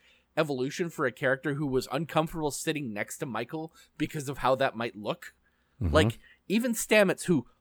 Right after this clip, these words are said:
Speaker 1: lost a goddamn boyfriend due to Tyler, is willing to, like,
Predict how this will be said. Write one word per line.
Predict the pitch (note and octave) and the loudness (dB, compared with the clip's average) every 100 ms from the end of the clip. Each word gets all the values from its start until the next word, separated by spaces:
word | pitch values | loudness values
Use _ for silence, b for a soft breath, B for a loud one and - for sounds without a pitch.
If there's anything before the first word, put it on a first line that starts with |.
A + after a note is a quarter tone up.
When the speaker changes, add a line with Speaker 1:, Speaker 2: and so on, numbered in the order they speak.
| - | -6
Speaker 1:
lost | A2 C#3+ F#3 - | 4 6 6 0
a | D#3 | -4
goddamn | A#2+ B2+ C#3 C#3 C3+ | 2 2 2 0 -2
boyfriend | A#2 C3+ C#3+ B2+ G#2 F#2+ | 0 -2 -2 -6 -8 -8
due | G2 | -10
to | F#2+ | -10
Tyler, | G#2 G2 F#2+ | -8 -6 -6
is | F#2+ | -6
willing | C#3+ C#3+ C3+ | -4 -4 -4
to, | C3+ | -4
like, | A2+ A2+ | -2 -4